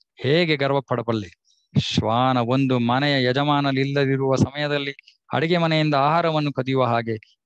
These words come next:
ನನ್ನ ಅನುಪಸ್ಥಿತಿಯಲ್ಲಿ ನನ್ನ ಪತ್ನಿಯಾದ ಸೀತೆಯನ್ನು ಅಪಹರಿಸಿರುವ ನೀನು ನಾಯಿಗೆ ಸಮಾನ. ಆದ್ದರಿಂದ ಯಮರಾಜನು ಪಾಪಿಗಳನ್ನು ಶಿಕ್ಷಿಸುವಂತೆ ನಾನು ನಿನ್ನನ್ನು ಶಿಕ್ಷಿಸುವೆ. ನೀನು ಎಲ್ಲರಿಗಿಂತ ಕೀಳಾದವನು.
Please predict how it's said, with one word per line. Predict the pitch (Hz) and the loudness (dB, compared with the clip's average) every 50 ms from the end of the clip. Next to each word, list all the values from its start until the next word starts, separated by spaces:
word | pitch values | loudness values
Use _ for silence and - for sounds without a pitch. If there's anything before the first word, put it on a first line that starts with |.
| - | -4
ನನ್ನ | - 120 127 135 127 | -2 0 2 2 2
ಅನುಪಸ್ಥಿತಿಯಲ್ಲಿ | 120 117 127 147 143 156 151 - - 139 135 - 139 135 131 131 131 | 2 2 2 0 2 0 0 0 0 -2 -2 -2 -2 0 0 0 0
ನನ್ನ | 131 127 127 123 117 - | 0 0 0 -2 -2 -2
ಪತ್ನಿಯಾದ | 131 131 _ - 143 139 135 127 127 | -4 -4 _ -2 0 0 0 0 0
ಸೀತೆಯನ್ನು | 113 - 139 147 - - 143 135 135 127 | 0 0 -2 -2 -2 -2 -2 -2 -2 -2
ಅಪಹರಿಸಿರುವ | 120 - 139 139 147 147 151 151 135 127 120 | -2 -2 -2 0 0 2 0 0 0 0 -2
ನೀನು | 117 123 156 185 196 180 127 - - - - _ _ - | 0 0 0 2 2 0 0 -2 -6 -16 -20 _ _ -6
ನಾಯಿಗೆ | 110 107 107 107 113 127 151 156 147 139 139 131 | -4 -2 0 0 0 2 2 0 0 0 0 0
ಸಮಾನ. | - 131 127 123 117 113 104 101 - _ _ _ _ _ _ - 113 | 0 -2 -2 -4 -8 -8 -10 -12 -16 _ _ _ _ _ _ -10 -6
ಆದ್ದರಿಂದ | 104 107 101 113 110 110 110 110 113 107 101 - _ _ _ _ _ - | -6 -4 -4 -4 -2 -2 -2 -2 -2 -2 -4 -6 _ _ _ _ _ -6
ಯಮರಾಜನು | 110 110 117 123 131 131 123 120 110 113 123 131 143 143 143 139 143 139 135 | -4 -2 0 2 2 2 2 0 0 0 2 2 2 2 0 0 -2 -2 -2
ಪಾಪಿಗಳನ್ನು | 123 - 131 131 139 - 135 135 135 135 135 131 | -2 -2 -2 -2 0 -2 -2 -2 -2 -2 -2 -2
ಶಿಕ್ಷಿಸುವಂತೆ | - - - - - 135 131 131 131 127 - 147 147 143 135 - - _ _ _ - | -4 -4 0 0 0 0 0 -2 -6 -4 -2 -2 -2 -2 -4 -6 -12 _ _ _ -6
ನಾನು | 117 117 123 131 139 139 139 139 139 | -2 0 0 2 2 0 0 0 0
ನಿನ್ನನ್ನು | 139 139 135 135 135 135 135 135 131 | 0 0 0 0 0 0 0 0 -2
ಶಿಕ್ಷಿಸುವೆ. | 123 - 127 - - - - - 127 123 117 - _ _ _ _ _ _ _ - | -2 -4 -8 -8 -6 -4 -4 -2 -2 -2 -4 -4 _ _ _ _ _ _ _ -4
ನೀನು | 123 127 131 131 127 | -2 0 0 2 2
ಎಲ್ಲರಿಗಿಂತ | 120 120 123 131 139 139 135 131 135 135 131 117 - | 2 2 2 2 2 0 0 0 0 -2 -2 0 -2
ಕೀಳಾದವನು. | 127 123 - - - 165 180 190 190 170 160 147 143 127 123 117 104 - | -2 -2 -4 -4 -2 0 0 2 2 0 0 0 -2 -2 -2 -6 -8 -10